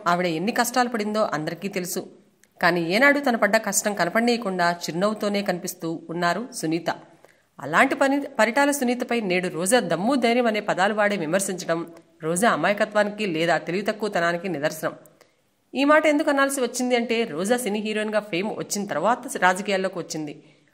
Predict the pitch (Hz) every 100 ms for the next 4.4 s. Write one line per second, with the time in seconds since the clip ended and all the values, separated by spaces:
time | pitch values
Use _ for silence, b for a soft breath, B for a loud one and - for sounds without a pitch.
0 | _ 151 156 190 208 196 202 202 208 208
1 | 202 202 254 254 262 254 240 240 220 151
2 | 190 247 170 185 240 240 240 254 262 247
3 | 214 202 151 151 190 247 240 - 156 170
4 | 190 175 170 -